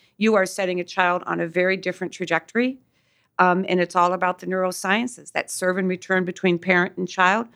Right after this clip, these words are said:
a child feeling safe emotionally and physically, and having those critical needs met at those critical milestones of life. It's all science now.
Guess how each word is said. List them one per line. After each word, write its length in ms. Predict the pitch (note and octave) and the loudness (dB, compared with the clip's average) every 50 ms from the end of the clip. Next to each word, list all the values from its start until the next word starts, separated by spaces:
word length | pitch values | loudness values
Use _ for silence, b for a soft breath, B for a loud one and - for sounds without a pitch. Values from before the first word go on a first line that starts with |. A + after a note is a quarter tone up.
| b b b | b b b
a 60 | b | b
child 340 | _ - G3 F#3 F3 F3 E3+ | _ 2 2 2 2 2 -4
feeling 480 | - _ - F#3+ G3+ A3 A#3 B3 B3 | -8 _ -2 0 0 2 2 0 0
safe 480 | B3+ B3 - - A#3+ C4 D#4 - - _ _ _ _ _ _ _ _ - | -2 -4 -4 -4 -2 -2 -4 -4 -8 _ _ _ _ _ _ _ _ 0
emotionally 720 | F#3 F#3 F#3 F#3+ G#3+ G#3+ - - A#3 G#3+ G#3 G#3 G#3 - - | 2 4 4 4 2 2 -4 -4 -4 -2 0 0 -2 0 -2
and 120 | F3 F3 | -2 -2
physically, 540 | - G3+ G3+ G3 G#3+ - - G3+ F#3 F#3 b b b b b b | 0 -2 -4 -4 -6 -10 -6 -6 -6 -6 b b b b b b
and 140 | - G3 G#3+ | 0 4 4
having 240 | G#3 F#3+ G3+ G3+ | 4 4 4 0
those 160 | F#3 F#3+ F#3+ - | -2 -2 -4 -4
critical 360 | - - F#3 F3 F3+ - F3+ | -2 -2 -2 -2 0 -2 0
needs 400 | F3 F3 F3+ F#3+ G3+ F#3+ - - | 0 2 0 0 -2 -6 -10 -14
met 300 | D#3 D3+ - - _ _ _ _ - | -14 -14 -14 -16 _ _ _ _ -6
at 140 | F3 E3+ | -6 -2
those 140 | F3 F3+ F3 | -2 -4 -6
critical 360 | - - F#3+ F3 F3 - F#3 | -2 -2 -2 -2 0 -2 -2
milestones 680 | F3 F3 E3 D#3+ E3 E3+ E3 - - E3+ D#3+ E3 D#3 - | 0 2 2 2 2 0 -4 -4 -2 0 0 0 0 -4
of 140 | E3 D#3 | -8 -6
life. 400 | E3+ E3+ F3 F3+ F3 _ _ _ _ _ _ _ _ _ _ _ | -4 -2 -2 -4 -6 _ _ _ _ _ _ _ _ _ _ _
It's 160 | - F#3 - A3 | -10 -2 0 4
all 160 | G#3+ A3+ A3+ | 4 4 2
science 580 | A3+ - G#3+ G3 A3 A#3+ G#3 E3 - - - | 0 -2 0 2 2 2 0 -4 -6 -8 -10
now. 320 | - D#3+ D#3+ D#3+ E3 E3+ | -6 -4 -4 -4 -4 -6